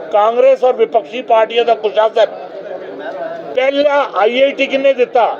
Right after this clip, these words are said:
ਇੰਡੀਅਨ ਇੰਸਟੀਚਿਊਟ of ਟੈਕਨੋਲੋਜੀ, ਮੋਦੀ ਜੀ ਦੀ ਸਰਕਾਰ ਨੇ।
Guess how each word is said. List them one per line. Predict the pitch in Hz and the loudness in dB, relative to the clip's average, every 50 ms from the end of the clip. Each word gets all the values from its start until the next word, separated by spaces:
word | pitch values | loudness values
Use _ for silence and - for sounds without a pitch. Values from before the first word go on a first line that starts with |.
| - - - | -12 -10 -10
ਇੰਡੀਅਨ | 196 220 247 262 262 247 | -6 -2 0 0 2 0
ਇੰਸਟੀਚਿਊਟ | 247 - - 226 214 269 269 262 269 | -2 -4 -6 -8 -2 0 0 2 2
of | 262 | 2
ਟੈਕਨੋਲੋਜੀ, | 254 - 247 214 220 254 254 269 277 269 - 233 - - - - - - - - - - - - - - - - | 2 2 0 0 2 2 4 4 4 2 0 -8 -14 -14 -16 -18 -20 -20 -20 -20 -20 -20 -20 -20 -20 -20 -6 0
ਮੋਦੀ | 185 226 254 - - 277 285 | 2 2 2 4 2 0 0
ਜੀ | 247 254 269 | 2 0 0
ਦੀ | 240 262 254 | 0 0 -2
ਸਰਕਾਰ | - - 220 202 196 196 196 196 196 196 190 | 0 0 0 0 2 2 4 4 4 4 2
ਨੇ। | 180 147 120 | 0 -4 -6